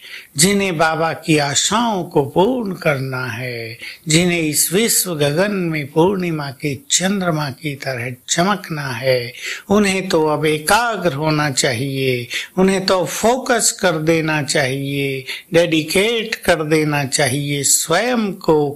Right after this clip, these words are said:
केवल एक बात पर, और वो एक बात है अपने महान लक्ष्य को प्राप्त करने के लिए। चाहे वो लक्ष्य बाप समान बनने का हो, चाहे वो लक्ष्य कर्मातीत होने का हो,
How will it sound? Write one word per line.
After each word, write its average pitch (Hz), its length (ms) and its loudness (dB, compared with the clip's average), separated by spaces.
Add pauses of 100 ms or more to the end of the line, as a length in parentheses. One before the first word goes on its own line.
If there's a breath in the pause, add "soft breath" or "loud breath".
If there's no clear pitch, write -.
(100)
केवल 185 520 2 (180)
एक 190 520 0
बात 120 280 0 (120)
पर, 117 400 -8 (340 loud breath)
और 147 120 4
वो 139 180 2
एक 131 260 -2
बात 123 320 0
है 131 400 -2 (240 loud breath)
अपने 147 280 2
महान 175 440 2
लक्ष्य 202 640 0
को 147 120 -4
प्राप्त 123 460 -6
करने 123 500 -8
के 214 160 -2
लिए। 123 480 -8 (320 loud breath)
चाहे 170 280 2
वो 143 220 -2
लक्ष्य 156 680 0 (300 loud breath)
बाप 214 260 4
समान 180 480 0
बनने 233 500 2
का - 200 0
हो, 120 480 -6 (280 loud breath)
चाहे 175 340 2
वो 151 240 2
लक्ष्य 180 440 0 (260 loud breath)
कर्मातीत 170 1080 0
होने 135 340 -4
का 127 200 0
हो, 120 460 -8